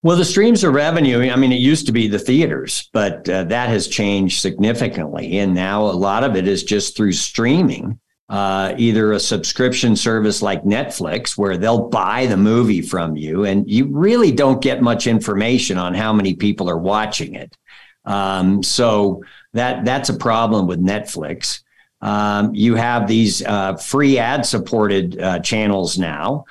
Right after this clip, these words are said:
uh, where you will get either a flat fee or you will get a percentage of the ad revenue.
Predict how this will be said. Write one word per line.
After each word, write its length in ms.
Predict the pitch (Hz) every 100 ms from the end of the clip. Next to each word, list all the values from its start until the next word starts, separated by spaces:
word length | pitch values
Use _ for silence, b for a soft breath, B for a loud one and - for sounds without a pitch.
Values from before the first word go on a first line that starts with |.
| B B
uh, 280 | 104 104 101
where 340 | 98 110 110 110
you 280 | 104 110
will 180 | 120 120
get 400 | 98 117 117 113 -
either 360 | 120 113 107
a 40 | 92
flat 400 | - 123 117 -
fee 360 | - 131 151
or 160 | 151 110
you 200 | 107 107
will 100 | 113
get 260 | 104 110 104
a 40 |
percentage 880 | 101 - 98 - 113 123 120 107 92
of 220 | - 107 90
the 160 | 98
ad 260 | 101 151 151
revenue. 760 | 82 76 73 71 71 98 139